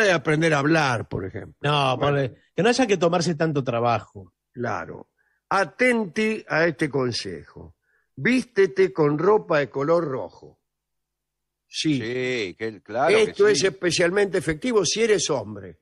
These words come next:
Speaker 3: Ah.
Speaker 2: Pero
Speaker 1: Así
Speaker 2: rojo, pero
Speaker 1: que,
Speaker 2: yo me
Speaker 1: si
Speaker 2: pongo la
Speaker 1: sos,
Speaker 2: cam-, eh,
Speaker 1: si sos tan hombre.
Speaker 2: me pongo la camiseta de Independiente.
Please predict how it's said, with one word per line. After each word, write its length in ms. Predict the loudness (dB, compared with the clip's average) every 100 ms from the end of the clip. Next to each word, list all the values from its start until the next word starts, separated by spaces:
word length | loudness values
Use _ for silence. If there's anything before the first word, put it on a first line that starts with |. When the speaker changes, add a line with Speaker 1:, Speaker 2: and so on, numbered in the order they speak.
| _ _ _ _ _ _ _ _ _ -4
Speaker 3:
Ah. 320 | 0 0 0
Speaker 2:
Pero 160 | 2 4
Speaker 1:
Así 80 | 4
Speaker 2:
rojo, 260 | 4 2
pero 240 | 2 2 2
Speaker 1:
que, 140 | -2 -12 _
Speaker 2:
yo 140 | 0 4
me 120 | 4
Speaker 1:
si 60 |
Speaker 2:
pongo 180 | 4 4
la 80 | 4
Speaker 1:
sos, 80 | 2
Speaker 2:
cam-, 220 | 2 0
eh, 240 | 0 0 -2 _
Speaker 1:
si 80 | -6
sos 280 | 0 2 2
tan 200 | 0 2
hombre. 540 | 2 2 0 -6 -10 -14 _ _ _ _ _ -6
Speaker 2:
me 140 | -2
pongo 240 | 2 4 4
la 100 | 4
camiseta 580 | 2 2 2 2 4 4
de 80 | 4
Independiente. 1000 | 4 2 2 2 2 2 0 -4 -6 -6